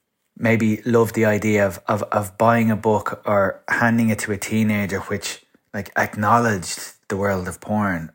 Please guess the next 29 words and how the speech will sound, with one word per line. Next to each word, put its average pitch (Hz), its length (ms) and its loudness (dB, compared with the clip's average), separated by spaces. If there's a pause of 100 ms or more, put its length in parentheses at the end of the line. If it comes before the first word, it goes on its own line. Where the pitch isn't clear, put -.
or 101 260 -4
acknowledged 104 720 0
the 98 80 -8
usefulness 95 640 -6
of 92 80 -12
knowing 95 240 -4
how 90 160 -8
to - 80 -14
put - 140 -10
on 87 160 -4
a 170 60 -10
condom 175 680 -4
or 95 240 -6
acknowledged 104 920 -4
that, 92 260 -6 (680)
uh, 98 280 -4
like, 101 180 -6
really 107 260 0
teasing 101 400 -2
out 101 120 -2
with 98 100 -10
a - 20 -8
young 98 200 -4
person 95 340 -8
how 101 280 -4
to - 120 -8
effectively 95 640 -10
communicate 95 580 -8
consent. 87 640 -8